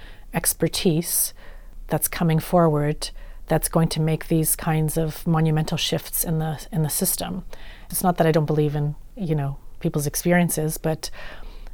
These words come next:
not for the kinds of systemic change. It's, it's like, it's too individualized, and, uh, it's not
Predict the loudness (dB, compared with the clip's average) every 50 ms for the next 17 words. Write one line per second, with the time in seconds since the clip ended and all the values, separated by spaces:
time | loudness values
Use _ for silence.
0 | -12 -2 4 6 8 8 8 8 8 6 6 6 4 2 2 2 0 -2 -2 -2
1 | 0 0 0 0 0 0 -2 -4 -4 -4 -4 -4 -6 -6 -6 -4 -4 -2 0 2
2 | 0 0 0 -2 -10 -14 -14 -4 -2 -2 0 0 -2 6 8 10 10 12 10 8
3 | 8 6 6 6 6 6 6 6 6 6 4 4 2 0 -4 -2 -2 0 0 0
4 | 0 -2 -4 -8 -10 -10 -12 -12 -12 -14 -14 -14 -10 -2 0 0 2 2 0 0
5 | 2 4 4 6 6 6 4 2 0 -6 -6